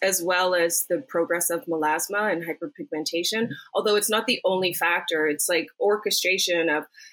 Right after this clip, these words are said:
Speaker 1: maybe
Speaker 2: Right,
Speaker 1: once
Speaker 2: okay.
Speaker 1: when you were younger, uh, you got exposure to something, uh, on your skin, um, uh, due to U V exposure. It, it could be many things.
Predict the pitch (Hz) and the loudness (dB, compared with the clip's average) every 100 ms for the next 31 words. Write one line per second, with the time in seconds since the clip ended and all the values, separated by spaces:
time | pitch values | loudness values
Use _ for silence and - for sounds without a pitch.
0 | - _ - 156 - 214 233 247 247 208 | -20 _ -18 -18 -8 0 2 4 4 4
1 | 202 220 - 208 196 190 185 180 175 175 | 2 0 0 0 0 0 2 0 2 0
2 | 185 180 165 160 - - 165 165 170 185 | 0 0 0 -2 -6 -4 0 0 -2 -2
3 | 165 156 - 175 180 185 165 151 - 170 | -2 -2 -2 0 0 0 -2 -2 -2 0
4 | - 185 185 170 151 156 _ _ _ _ | 0 -2 -4 -2 -2 -4 _ _ _ _
5 | 175 165 156 170 156 165 - - 175 170 | -2 -2 0 -2 0 0 0 0 0 2
6 | 165 156 - 160 156 156 151 _ _ _ | 0 0 0 0 -2 -4 -8 _ _ _
7 | _ _ - - _ 160 143 151 - 180 | _ _ -14 -14 _ -2 0 -2 -2 -2
8 | - 123 131 156 175 165 156 139 - 208 | -2 -2 -2 -2 -4 0 0 0 -2 0
9 | 208 214 220 214 208 214 _ _ _ - | 0 2 0 0 0 -4 _ _ _ -4
10 | 190 - _ _ 185 180 - 240 254 220 | -4 -6 _ _ -6 -4 -2 2 2 4
11 | 196 190 185 190 180 233 247 | 2 2 0 0 0 2 0